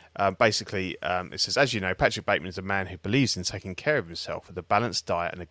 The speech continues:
rigorous exercise routine. In the morning, if his face is a little puffy, he'll put on an ice pack while doing stomach crunches. He could do a thousand now, and that's only the start of his meticulous morning preparations.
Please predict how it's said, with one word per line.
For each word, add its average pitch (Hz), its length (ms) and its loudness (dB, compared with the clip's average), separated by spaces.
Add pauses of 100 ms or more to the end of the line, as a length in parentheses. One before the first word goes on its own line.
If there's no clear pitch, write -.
rigorous 98 460 -6
exercise - 580 -4
routine. 87 420 -16 (460)
In 135 120 0
the 120 60 4
morning, 92 380 4
if 90 80 -8
his 110 140 -4
face 135 340 0
is 85 80 -6
a 85 60 -8
little 82 180 -14
puffy, - 380 -10
he'll 110 100 -4
put 135 160 -4
on 110 60 -4
an 135 80 -2
ice 160 240 -2
pack - 340 -10 (280)
while 95 120 0
doing 110 240 2
stomach - 460 4
crunches. - 560 -10 (200)
He 95 120 -6
could 92 80 -4
do 92 80 -4
a 85 80 -4
thousand 107 520 4
now, 80 280 -12 (340)
and 107 100 -2
that's 120 160 2
only 135 180 4
the 104 120 -2
start 117 320 4
of 85 60 -6
his 82 160 -14
meticulous - 520 -10
morning 90 280 -6
preparations. 87 800 -10